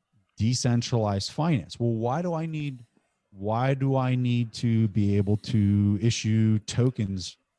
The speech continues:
of, uh, stock? And, uh,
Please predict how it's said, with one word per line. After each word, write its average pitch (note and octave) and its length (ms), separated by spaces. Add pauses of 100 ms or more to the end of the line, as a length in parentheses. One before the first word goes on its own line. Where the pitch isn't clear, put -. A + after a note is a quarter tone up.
(140)
of, F#2 440 (220)
uh, D2+ 420
stock? - 560 (1500)
And, G2 500
uh, F2 300